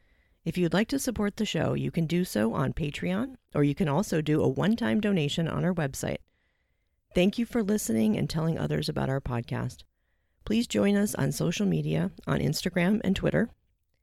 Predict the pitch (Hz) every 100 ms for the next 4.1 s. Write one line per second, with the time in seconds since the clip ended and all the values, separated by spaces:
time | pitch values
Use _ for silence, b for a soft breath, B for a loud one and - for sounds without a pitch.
0 | _ _ _ _ _ - 147 160 196 170
1 | 165 - - 240 - 185 160 160 - -
2 | - 127 185 - 160 185 - - 147 -
3 | - 170 - 156 151 - 160 - 294 -
4 | -